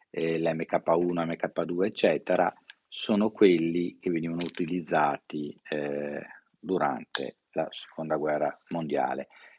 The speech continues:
e sono in dieci novantacinque. Altri coltelli in dieci novantacinque li vediamo, sono per esempio l'Easy quattro, e in questo caso per, eh, attenuare gli Easy si,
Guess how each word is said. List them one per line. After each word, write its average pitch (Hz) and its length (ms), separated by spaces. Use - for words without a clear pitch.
e 208 140
sono 98 480
in 104 120
dieci 90 340
novantacinque. 85 840
Altri 123 420
coltelli 104 500
in 90 80
dieci 95 320
novantacinque 87 1000
li 95 200
vediamo, 85 600
sono 92 420
per 85 200
esempio 85 640
l'Easy 95 360
quattro, 131 880
e 117 120
in 110 180
questo 120 260
caso 120 560
per, 143 320
eh, 104 480
attenuare 117 800
gli 120 140
Easy 165 520
si, - 440